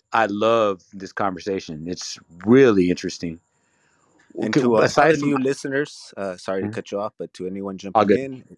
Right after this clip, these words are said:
Speaker 2: it's, uh, free. You could request to come up. We're just talking about, uh,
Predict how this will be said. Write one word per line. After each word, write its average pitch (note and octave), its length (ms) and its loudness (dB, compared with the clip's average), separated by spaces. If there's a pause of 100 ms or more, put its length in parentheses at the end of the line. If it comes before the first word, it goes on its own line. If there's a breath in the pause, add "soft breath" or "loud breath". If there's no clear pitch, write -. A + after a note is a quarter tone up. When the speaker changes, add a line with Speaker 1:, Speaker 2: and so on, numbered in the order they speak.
(140)
Speaker 2:
it's, - 180 -14
uh, D#2+ 240 -10 (840)
free. E3+ 460 2
You A2+ 120 -6
could G2+ 160 -4 (560)
request G2+ 420 -2
to - 60 -14
come A2+ 200 -6
up. B2 240 0
We're G#2 100 -2
just - 240 -12
talking F#2+ 300 -4
about, F2 360 0
uh, E2 300 -6